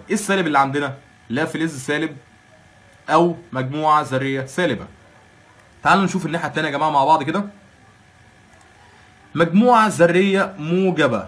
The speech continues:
مجموعه ذريه ايه؟ موجبه. اكتب المجموعه الذريه الموجبه اللي عندك.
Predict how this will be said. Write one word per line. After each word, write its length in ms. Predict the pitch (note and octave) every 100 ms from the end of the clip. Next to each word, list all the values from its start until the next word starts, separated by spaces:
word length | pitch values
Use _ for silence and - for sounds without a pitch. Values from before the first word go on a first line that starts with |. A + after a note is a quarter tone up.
| -
مجموعه 280 | G#2+ A2+ D3
ذريه 240 | C#3 D3 D#3
ايه؟ 320 | D3+ D#3+ D#3+ - _ _ _ _ _ _ _ -
موجبه. 500 | C3 C#3 D3+ D3 D3+ B2 D#3+
اكتب 280 | E3+ D#3
المجموعه 380 | C#3+ C#3 C#3 E3
الذريه 240 | - C#3+ D#3
الموجبه 340 | C#3+ C3 B2+
اللي 120 | A#2+
عندك. 240 | G#2 G2+